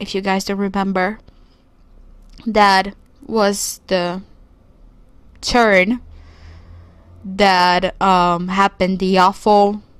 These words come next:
accident that changed the course of last season. Trigger warning, Corp's turn. Yeah, and then he was, like, cheeky, and I was like, "I see you.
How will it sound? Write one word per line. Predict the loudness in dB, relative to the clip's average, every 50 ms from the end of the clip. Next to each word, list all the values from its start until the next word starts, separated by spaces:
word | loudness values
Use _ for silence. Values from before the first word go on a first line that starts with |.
| -20 -20 -20 -20 -20 -20 -20 -20 -18 -16 -14 -12 -8
accident | -6 -6 -6 -6 -8 -8 -6 -4 -2 -2 -2 -4 -4 -6 -8 -4
that | -2 0 0 0 -2 -6 -14 -20 -20 -20 -20 -20 -20 -20 -20 -16
changed | -10 -8 -2 0 0 2 2 2 0 0 0
the | -2 -2
course | -2 -4 -4 0 2 2 2 2 0 -2 -4 -4
of | -4 -4 -4 -4 -6 -12 -20 -18 -10 -4
last | -2 -2 -2 -2 -4 -6
season. | -6 -4 -4 -2 0 0 2 2 2 0 -2 -4 -12 -20 -20 -20 -20 -20 -20 _ -20 -20 _ _ -20 -20 -20 -20 -20 -20 -20 -20 -20 -20 -20 -20 -20 -8
Trigger | -2 0 2 4 4 4
warning, | 4 4 4 2 2 0 -4 -4
Corp's | -8 -6 -2 0 0 0 -2 -6 -10 -10 -6
turn. | -2 0 0 0 0 -2 -4 -6 -10 -20 _ -20 _ _ _ -20 -20 -20 -20 -20 -20 _ _ _ _ _ _ _ _ _ _ -20 -20 -20 -20 -20 -20 -14 -6
Yeah, | -2 0 2 2 2 2 0 0
and | -2 0 2 4
then | 4 4 2 0
he | 0 -2 -2 0
was, | 0 -2 0 2
like, | 0 0 0 -2
cheeky, | -4 -6 -6 -6 -6 -6 -4 -4 -2
and | -2 -2
I | -4 -4
was | -6 -4 -4
like, | -4 -6 -6 -4 -4
"I | -4 -2 0 0 0
see | -2 -4 -8 -6 -2 2 4 4 4 4 2 2
you. | 0 0 0 -2 -2 -4 -8